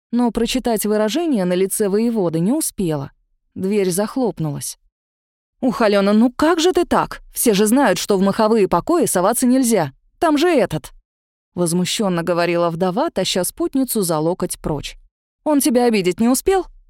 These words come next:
«Как обидеть?» растерянно переспросила Алёна и недовольно отдёрнула руку. «Пусти меня, что ты вцепилась?»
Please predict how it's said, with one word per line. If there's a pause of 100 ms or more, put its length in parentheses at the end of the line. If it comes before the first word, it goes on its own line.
(240)
«Как (120)
обидеть?» (400)
растерянно
переспросила
Алёна (240)
и
недовольно
отдёрнула
руку. (560)
«Пусти
меня,
что
ты
вцепилась?»